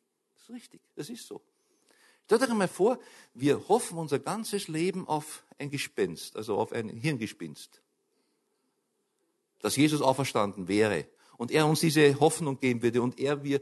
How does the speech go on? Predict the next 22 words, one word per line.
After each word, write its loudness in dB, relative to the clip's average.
und -6
wir 2
alle 4
sozusagen -2
in -2
diese 0
ewige 0
Herrlichkeit -6
kommen -10
als -6
Leute, 2
die -6
ihm -4
vertrauen. -8
Wir -8
haben -4
unser 0
ganzes 6
Leben 4
auf 0
ihn -6
ge-, 0